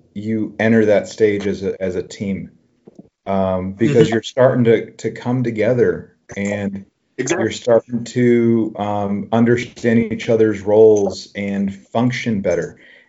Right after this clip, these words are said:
Speaker 1: And I think that it's, like, it's so serendipitous almost, um,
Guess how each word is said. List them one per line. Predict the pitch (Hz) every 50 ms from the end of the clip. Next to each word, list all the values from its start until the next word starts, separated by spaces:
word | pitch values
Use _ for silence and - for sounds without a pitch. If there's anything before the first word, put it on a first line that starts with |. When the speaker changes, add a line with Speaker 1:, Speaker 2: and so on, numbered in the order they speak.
| _ -
Speaker 1:
And | 117 117 117 113 113 110 107 101 - - _ _ _ _ _
I | - 113 117
think | 113 - - 151 156 156 -
that | 139 135 -
it's, | - 113 113 -
like, | 135 123 120 127
it's | 127 123 - -
so | - - 147 143 147 151 151 151 147 151 - - _ _ _ _ -
serendipitous | - - - - 143 143 147 139 127 113 95 98 113 156 151 - - 95 80 - - - - - - _ -
almost, | 113 113 110 104 101 95 90 87 - - - - - - _ - _ _ _ _ _ _ _ -
um, | 110 107 104 104 101 101 98 95 95 98 98 -